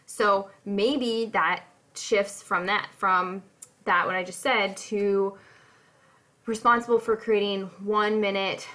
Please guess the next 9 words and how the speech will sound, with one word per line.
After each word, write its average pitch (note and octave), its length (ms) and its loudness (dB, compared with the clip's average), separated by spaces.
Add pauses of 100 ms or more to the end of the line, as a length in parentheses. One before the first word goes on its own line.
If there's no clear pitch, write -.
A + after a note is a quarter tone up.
(200)
to A#3 140 -6
thirty G#3 300 0
second F#3 560 -4
personal, F#3+ 840 -4
you G#3+ 80 -6
know, E3 100 -4
narrative A#3 480 2
driven G3 380 0
stories F3 600 -2